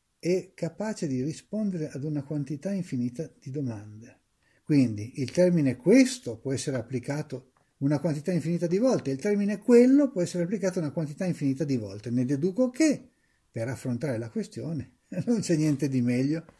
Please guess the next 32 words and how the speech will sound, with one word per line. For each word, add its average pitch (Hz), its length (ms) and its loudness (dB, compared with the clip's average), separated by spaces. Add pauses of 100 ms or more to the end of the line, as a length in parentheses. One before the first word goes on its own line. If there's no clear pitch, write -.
della 160 320 2 (240)
intuizione. 202 1500 4 (640)
Intuizione, 208 760 0
intu-, 175 300 -6
portarsi 220 680 -2
dentro. 110 580 -12 (300)
Che - 120 -14
cosa 233 180 2
ci 180 100 -2
sta 165 140 -6
insegnando? 110 480 -4
Ti 113 100 -14
ha 131 40 -4
detto 165 240 -8
prima, 123 280 -10 (300)
ti - 80 -16
ha 139 40 -8
detto 170 240 -6
prima, 156 280 -6 (460)
cerca 240 400 -2
la 175 100 -2
tua 170 160 -6
mente 180 460 -2
cuore, 156 400 -4
che 127 120 -12
è 120 40 -10
il 113 60 -16
tuo 143 120 -8
maestro, 135 560 -8
e - 220 -10
intuisci, 185 1200 -2
intus, 143 400 -6